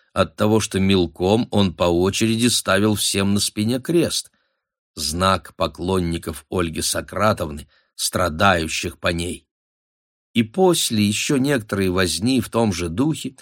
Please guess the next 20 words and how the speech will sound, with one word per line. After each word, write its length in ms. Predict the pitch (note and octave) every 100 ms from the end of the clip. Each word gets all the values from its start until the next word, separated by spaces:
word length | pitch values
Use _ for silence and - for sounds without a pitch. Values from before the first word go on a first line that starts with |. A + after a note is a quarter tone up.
| - _ -
происходит, 880 | F#2+ F#2 - - D3+ E3+ D#3+ - _ -
запомним 960 | - F2 D2+ - E2+ E2+ F#2 A2 A2 -
это, 400 | B2+ C3+ B2+ - _ _ _
шутовская 1040 | - - E2 E2 - - - E2 E2+ F#2
дуэль 460 | G#2+ F#2 E2 E2+ F2
палками. 720 | - C3+ A#2 - C#2+ B1+ - _ _ _ _ _ -
А 100 | A2
несколько 520 | C#3+ D3+ - A2+ A#2
лет 200 | A#2+ A2
спустя 680 | - F2+ F2 - G2+ A2 A#2+
при 220 | A#2 G#2+
аресте 720 | F2+ E2 E2 D#2+ - A2+ A2+ _ _ _
забран 640 | F2 F2 E3+ D3 G#2 A2 G#2+
был 200 | G#2+ G#2
этот 420 | A#2 G2+ F#2 E2+ E2
дневник, 680 | F2+ F2+ E2+ B2 F#3+ - _ _ _ -
написанный 560 | G2+ G#2+ D#2 - G2+ F#2
ровным, 600 | F#2 D3 E3 D3 D3 - _ _
хвостатеньким 1120 | - G#2 - - A#2 G2+ - E2+ - D#2+ D2
почерком 680 | E3+ F#3 - C#3+ C#3+ C3+